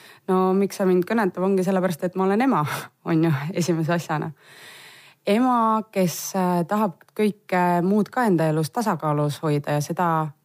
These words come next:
teha nii, et ma ei ole ise pingestatud samal ajal. Ehk siis ma tahangi, et elu oleks hea, elu oleks väga hea ja kü-, elu oleks super. Nüüd selle,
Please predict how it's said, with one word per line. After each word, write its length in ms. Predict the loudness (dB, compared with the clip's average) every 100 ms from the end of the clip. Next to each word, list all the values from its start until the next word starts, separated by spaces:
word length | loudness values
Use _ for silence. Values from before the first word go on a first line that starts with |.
| _ -2
teha 140 | 2 4
nii, 160 | 2
et 140 | 0 0
ma 100 | 0
ei 60 |
ole 180 | 0 0
ise 180 | 0 0 0
pingestatud 640 | -2 0 0 0 -4 -6 -6
samal 280 | -4 -2 -2
ajal. 140 | -2
Ehk 180 | -4 -4
siis 180 | -6 -4
ma 140 | -4
tahangi, 220 | -2 -2
et 140 | -2 -2
elu 140 | 0
oleks 380 | 0 0 -4 -4
hea, 200 | 0 0 -2 _ _
elu 160 | -2 0
oleks 240 | 0 0
väga 200 | 0 2
hea 200 | 2 0 -2
ja 160 | -6
kü-, 140 | -8 -4
elu 220 | 0 2
oleks 240 | 2 -2 -6
super. 340 | -4 -4 -4 -10 -20 -20 -20 -20 -20 -20 -20 -20 -20 _ 0
Nüüd 200 | 0 2
selle, 440 | 0 2 4 4